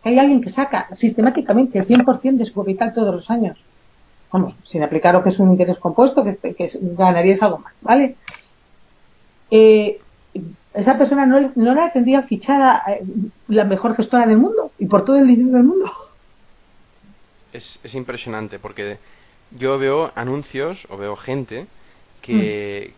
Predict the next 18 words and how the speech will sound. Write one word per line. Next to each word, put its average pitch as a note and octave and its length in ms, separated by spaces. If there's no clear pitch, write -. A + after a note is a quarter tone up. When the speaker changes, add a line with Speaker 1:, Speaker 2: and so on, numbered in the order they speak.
Speaker 1:
Mm. - 20
Speaker 2:
que, G2 360
bueno, G#2 180
a - 20
mí, G2+ 240
a - 60
mí G#2 200
me, G#2 240
me, G2 200
me G2 160
flipa G#2 240
mucho G2+ 340
porque G2 500
Speaker 1:
Mm. A#2+ 80
Speaker 2:
veo A#2+ 160
gente C#3 300
que C3+ 100
dice B2 340